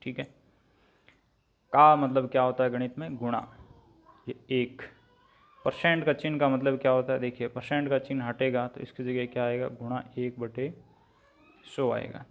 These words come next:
तो परसेंट के चिन्ह, चिन्ह की जगह कितना आ गया? गुणा एक बटे सौ।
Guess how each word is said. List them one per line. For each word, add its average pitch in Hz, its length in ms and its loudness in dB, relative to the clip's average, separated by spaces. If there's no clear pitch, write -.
तो - 80 -14
परसेंट 135 400 -4
के 127 80 -2
चिन्ह, 123 300 -6
चिन्ह 127 280 -6
की 123 80 -2
जगह 120 220 -6
कितना 120 320 -8
आ 117 40 -6
गया? 123 160 -6
गुणा 123 260 -4
एक 120 240 -6
बटे 117 240 -8
सौ। - 240 -16